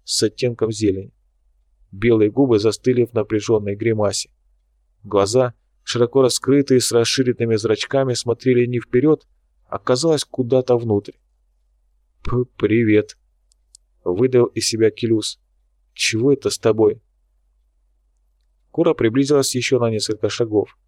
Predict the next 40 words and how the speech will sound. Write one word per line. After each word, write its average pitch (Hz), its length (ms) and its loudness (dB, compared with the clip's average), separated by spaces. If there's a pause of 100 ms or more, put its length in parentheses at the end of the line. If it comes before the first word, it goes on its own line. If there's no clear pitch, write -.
(480)
Теперь - 280 -2
даже 117 240 2
Лунин 120 300 2
почуял 107 420 2
неладное. 110 500 2 (580)
Он 104 120 -2
сунул 117 320 2
руку 117 240 2
в - 60 -6
карман 110 400 2
белой 104 280 2
куртки, 135 380 -4
где 113 220 -2
в - 40 -10
последние 123 520 -4
дни 110 180 -8
носил 113 320 -2
браунинг. 107 440 2 (920)
Но 117 120 -2
пистолет 156 460 0
остался 135 500 0
в 110 80 -2
доме 135 260 0
на 135 120 -2
набережной, 104 560 0 (400)
в - 100 -20
кабинете, 113 640 -2 (460)
там, 160 220 0
где 131 120 -4
его 151 160 4
в - 60 -14
последний 127 380 -2
раз 123 180 2
сжал 117 300 2
в - 20 0
руке 113 320 0
старый 123 380 0
большевик 104 520 -2
Николай 101 380 2
Лунин. 98 300 -2